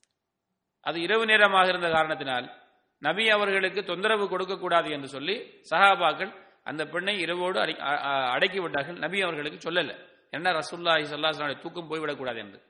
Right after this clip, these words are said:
பிறகு அந்த பெண்ணை காணவில்லை. ரசூலுல்லாஹி ஸல்லல்லாஹு அலைஹி வஸல்லம் கேட்கிறாங்க, "அந்த பெண் எங்கே?" என்று கேட்டார்கள். "யா ரசூலல்லாஹ், அந்த பெண் வந்து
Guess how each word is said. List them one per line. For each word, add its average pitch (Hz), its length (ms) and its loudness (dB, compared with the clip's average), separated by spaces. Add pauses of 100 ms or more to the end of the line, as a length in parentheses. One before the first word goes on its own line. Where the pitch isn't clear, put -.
(300)
பிறகு 226 220 4
அந்த 208 180 2
பெண்ணை 220 320 2
காணவில்லை. 214 500 4 (560)
ரசூலுல்லாஹி 214 460 2 (100)
ஸல்லல்லாஹு 185 320 4
அலைஹி 175 160 4
வஸல்லம் 165 180 -8
கேட்கிறாங்க, 175 320 0
"அந்த 147 140 -4
பெண் 185 200 -4
எங்கே?" 185 300 -2
என்று 180 200 -2
கேட்டார்கள். 135 420 -4 (440)
"யா 165 180 2
ரசூலல்லாஹ், 160 540 2 (440)
அந்த 160 240 -4
பெண் 185 200 -6
வந்து 208 320 -2